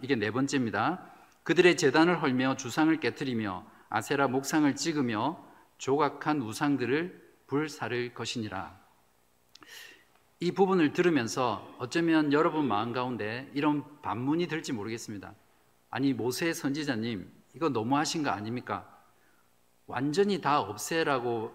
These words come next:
하나님께서 정말 그렇게 말씀하셨습니까?" 하나님이 정말 그렇게 말씀하셨다면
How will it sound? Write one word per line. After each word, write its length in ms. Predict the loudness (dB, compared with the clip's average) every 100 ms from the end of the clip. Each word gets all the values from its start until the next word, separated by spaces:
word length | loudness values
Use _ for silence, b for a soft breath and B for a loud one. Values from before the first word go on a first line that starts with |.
| -12
하나님께서 520 | -6 -2 0 -2 -4
정말 300 | -6 -4 -2
그렇게 240 | -2 -4 -6
말씀하셨습니까?" 960 | -6 -8 -8 -8 -8 -8 -10 -8 -10 -12 -20 _ _ _
하나님이 260 | -2 0 0
정말 320 | 2 2 2
그렇게 260 | 0 0
말씀하셨다면 1000 | 0 -2 0 0 0 -4 -4 -2 -4 -4